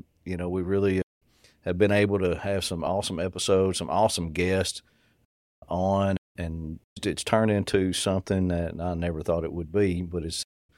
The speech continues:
it's also a great recruiting tool, retention tool, and just informative for all our owner operators. And we appreciate everybody, appreciate everybody listening or watching. Be sure and subscribe if you're watching on YouTube. Be sure and share it with somebody.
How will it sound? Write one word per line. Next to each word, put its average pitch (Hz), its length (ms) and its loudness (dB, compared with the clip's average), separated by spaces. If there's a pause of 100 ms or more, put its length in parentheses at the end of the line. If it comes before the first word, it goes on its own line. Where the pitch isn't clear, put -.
(280)
it's - 100 4
also 113 260 10
a 110 40 8
great 113 180 10
recruiting 151 440 6
tool, 127 300 8
retention 110 460 2
tool, 101 440 4 (880)
and 87 180 -6
just 92 300 -2
informative 92 720 2
for 85 500 -2 (180)
all 85 200 2
our 82 160 2
owner 80 200 0
operators. 82 440 -2
And 80 80 -4
we 78 80 -4
appreciate 87 360 0
everybody, 80 300 -4 (140)
appreciate 95 460 4
everybody 85 600 2
listening 85 640 -4
or 85 240 -2
watching. 85 380 0
Be 90 140 -4
sure 101 200 2
and 92 100 0
subscribe 104 680 6
if 92 140 -4
you're 92 100 -2
watching 92 360 0
on 87 140 -4
YouTube. 101 640 4 (440)
Be 104 120 2
sure 104 180 2
and 87 120 0
share 110 280 8
it 98 100 4
with 104 140 2
somebody. 101 720 6